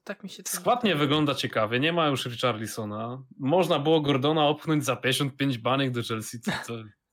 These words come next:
Speaker 2: to jest w ogóle hit. Gościu jest Ławkowiczem w Evertonie i tam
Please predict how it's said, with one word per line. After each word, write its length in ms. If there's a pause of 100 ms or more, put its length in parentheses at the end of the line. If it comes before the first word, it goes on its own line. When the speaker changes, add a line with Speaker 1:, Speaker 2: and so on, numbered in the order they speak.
(160)
Speaker 2:
to 60
jest 180
w 40
ogóle 220
hit. 400
Gościu 380
jest 300 (120)
Ławkowiczem 580
w 40
Evertonie 560
i 80
tam 340